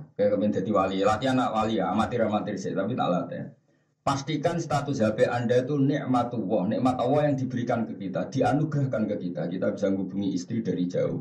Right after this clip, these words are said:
bisa menghubungi anak dari jauh. Contohnya aja hubungi demenan kok, contoh maksiat itu. <laughs> Paham ya?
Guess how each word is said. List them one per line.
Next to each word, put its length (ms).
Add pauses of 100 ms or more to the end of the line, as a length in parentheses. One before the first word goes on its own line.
bisa 160
menghubungi 400
anak 240
dari 240
jauh. 320 (920)
Contohnya 320
aja 80
hubungi 400
demenan 320
kok, 160
contoh 240
maksiat 400
itu. 160 (960)
<laughs> 1040
Paham 240
ya? 160